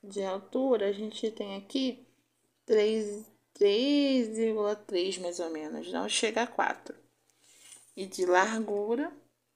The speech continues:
trinta e seis centímetros, tá? Então, aqui agora a gente vai continuar o nosso trabalho. Bem,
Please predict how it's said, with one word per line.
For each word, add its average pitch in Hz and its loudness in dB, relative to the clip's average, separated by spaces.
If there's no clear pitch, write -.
trinta 226 -4
e 247 0
seis 254 -2
centímetros, - -4
tá? 208 -2
Então, 185 -12
aqui 262 0
agora 208 -2
a - -4
gente 214 -4
vai 208 -2
continuar 240 0
o 233 -2
nosso 220 -2
trabalho. 233 -4
Bem, 202 -6